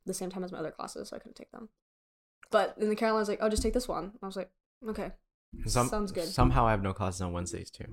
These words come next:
Speaker 1: Yeah, that's true. I have one class a day.
Speaker 2: <laughs>
Speaker 1: So, just
Speaker 2: Wow,
Speaker 1: coasting.
Speaker 2: gee. <laughs>
Speaker 1: Just coasting.
Speaker 2: Oh my God.
Speaker 1: Yeah.
Speaker 2: I love that for you.
Speaker 1: Thank you.
Speaker 2: Mm-hmm.
Speaker 1: But yeah,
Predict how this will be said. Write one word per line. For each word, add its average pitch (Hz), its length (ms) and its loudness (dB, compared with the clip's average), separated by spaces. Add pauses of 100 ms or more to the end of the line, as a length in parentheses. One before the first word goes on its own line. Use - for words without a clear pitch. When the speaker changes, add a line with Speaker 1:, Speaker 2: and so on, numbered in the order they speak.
(580)
Speaker 1:
Yeah, 214 280 -4
that's 214 160 -10
true. 208 240 -6 (200)
I 220 100 4
have 226 120 6
one 214 120 2
class 214 220 -2
a 220 40 -4
day. 180 220 -2 (380)
Speaker 2:
<laughs> - 440 12
Speaker 1:
So, - 200 8 (1400)
just - 120 -4
Speaker 2:
Wow, 185 200 10
Speaker 1:
coasting. 214 340 6
Speaker 2:
gee. 170 380 8 (220)
<laughs> - 0 -
Speaker 1:
Just 247 340 8
coasting. - 640 6
Speaker 2:
Oh 170 40 -8
my 170 140 -2
God. 160 760 0 (600)
Speaker 1:
Yeah. 175 140 -2
Speaker 2:
I 175 40 2
love 139 200 0
that 131 160 -2
for 131 80 -6
you. - 400 -8 (120)
Speaker 1:
Thank 247 280 -10
you. 247 240 -10 (160)
Speaker 2:
Mm-hmm. 117 220 -6 (1400)
Speaker 1:
But 247 140 4
yeah, 226 180 4